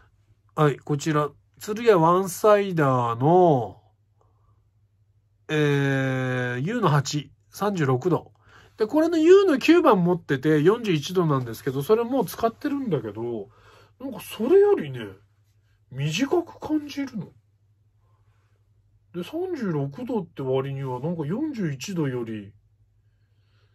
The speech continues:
四十一度と変わんない気がする。今日ね、あのー、まあ、動画アップしてあるんですけど、四十一度でね、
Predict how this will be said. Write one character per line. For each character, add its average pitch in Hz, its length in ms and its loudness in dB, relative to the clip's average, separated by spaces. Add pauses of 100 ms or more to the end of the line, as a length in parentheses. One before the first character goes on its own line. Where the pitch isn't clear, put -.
(760)
四 233 160 -12
十 214 120 -6
一 165 220 -12
度 160 100 -12
と 147 180 -16 (160)
変 160 100 2
わ 185 80 2
ん 185 120 -4
な 185 120 -2
い 175 40 -6
気 180 120 -10
が 156 160 -2
す 143 140 -8
る。 131 240 -10 (600)
今 320 200 2
日 202 80 6
ね、 120 180 0 (160)
あ 156 140 -4
の 160 540 0
ー、 - 20 -4
ま 185 100 -2
あ、 180 40 -2
動 214 180 6
画 220 80 4
ア 233 40 6
ッ - 40 -10
プ 190 160 0
し - 80 -8
て - 80 -2
あ 139 80 0
る 135 60 -4
ん 127 40 -10
で 113 60 -12
す - 120 -20
け - 60 -16
ど、 139 100 -8
四 220 220 -2
十 175 80 0
一 143 220 -6
度 131 100 -4
で 98 160 -16
ね、 107 140 -18